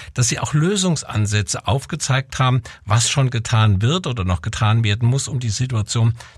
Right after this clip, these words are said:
der Patienten zu verbessern. Zum Beispiel, Sie sprachen ja davon, bei Nachwuchsmedizinern und jungen Fachärzten die Fachrichtung Allergologie attraktiver und bekannter zu machen. Herr von Kwiatkowski, nochmals vielen Dank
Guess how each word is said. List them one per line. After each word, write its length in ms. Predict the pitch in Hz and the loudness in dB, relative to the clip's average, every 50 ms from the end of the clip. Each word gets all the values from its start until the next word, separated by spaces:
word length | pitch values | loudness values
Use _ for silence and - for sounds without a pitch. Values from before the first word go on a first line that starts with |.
| - | -6
der 80 | - 101 | -4 0
Patienten 560 | - 104 98 - - 110 101 98 - - 101 | 0 0 0 0 2 2 2 0 0 -2 -2
zu 180 | 85 - 110 101 92 | 0 0 0 0 0
verbessern. 580 | - - 98 92 - 101 104 - 127 117 117 117 - - - - _ - | 0 0 -2 -2 0 -2 -2 0 2 2 2 2 0 -6 -20 -20 _ -4
Zum 200 | - 117 104 95 | -2 0 0 2
Beispiel, 460 | 95 92 95 90 - - 104 92 90 | 2 2 2 0 0 0 0 0 0
Sie 160 | - - 98 | -2 -2 -2
sprachen 380 | 92 - - 104 107 92 110 104 | -2 -2 -2 -2 0 2 2 2
ja 100 | 95 92 | 2 2
davon, 380 | 95 90 - - 107 101 95 - - - - - - | 0 -2 0 2 2 2 2 0 -4 -12 -14 -12 -4
bei 120 | - 90 87 | 0 2 4
Nachwuchsmedizinern 1300 | 90 90 95 98 95 - - 87 - - - 104 95 95 98 87 80 - - 104 92 90 90 87 - | 4 4 4 4 2 -2 -6 -6 -6 -2 0 0 2 2 0 -2 -2 -2 2 4 4 4 4 2 2
und 220 | - 92 90 - | 0 0 0 2
jungen 200 | - 87 90 87 | 2 4 4 4
Fachärzten 800 | 80 - - 92 - - - - 85 80 78 - - 98 90 80 - - - - - - | 2 2 0 0 0 -2 0 0 0 0 0 0 2 2 2 2 0 -6 -16 -20 -8 -4
die 80 | - 90 | -2 -2
Fachrichtung 760 | - - - 85 - - - 90 76 - - - 85 85 82 - - | 0 0 0 0 0 0 -2 -2 -2 -2 0 2 2 2 2 0 -2
Allergologie 800 | - 92 95 110 110 104 104 95 92 92 87 80 82 85 92 - - - | -2 0 2 0 0 2 2 2 4 4 2 2 2 0 0 0 -2 -4
attraktiver 880 | 92 90 - - - 95 - - - - 80 76 78 - 82 80 78 - - - - - - - _ _ | -4 -4 -4 -4 -4 -6 -6 -4 -2 0 2 2 2 2 2 2 2 0 -6 -14 -20 -20 -20 -20 _ _
und 200 | - 90 85 - | -2 -2 0 0
bekannter 400 | - 101 - - 95 80 76 78 | -2 0 2 2 2 2 2 0
zu 140 | - - 92 | -2 -4 -8
machen. 260 | 82 80 - - - - - - | -10 -10 -12 -14 -16 -16 -18 -4
Herr 160 | - 104 104 | 0 0 0
von 260 | 92 - 123 120 117 107 | 2 2 2 2 2 2
Kwiatkowski, 600 | - 135 139 - 156 156 - - - 69 - - | 0 0 0 0 0 0 -2 -2 -4 -6 -6 -2
nochmals 440 | - 92 120 151 170 208 208 190 - | 0 2 2 2 2 0 0 0 0
vielen 180 | - 185 160 139 | 0 0 0 2
Dank 340 | 131 123 143 185 - - | 2 2 0 0 -2 -6